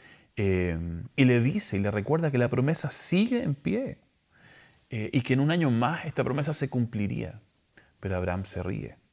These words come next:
se ríe. Y Sara también se ríe. Abraham se ríe de que esta verdad pueda ocurrir siendo él de edad tan avanzada y su esposa también de edad tan avanzada. Y increíblemente le dice a Dios, eh, después de su risa,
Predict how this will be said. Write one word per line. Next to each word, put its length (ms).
se 260
ríe. 420
Y 120
Sara 360
también 340
se 180
ríe. 340
Abraham 300
se 240
ríe 400
de 140
que 80
esta 180
verdad 440
pueda 240
ocurrir 520
siendo 440
él 180
de 120
edad 220
tan 200
avanzada 440
y 100
su 120
esposa 540
también 400
de 100
edad 240
tan 200
avanzada. 680
Y 260
increíblemente 1120
le 120
dice 300
a 20
Dios, 540
eh, 140
después 380
de 100
su 260
risa, 540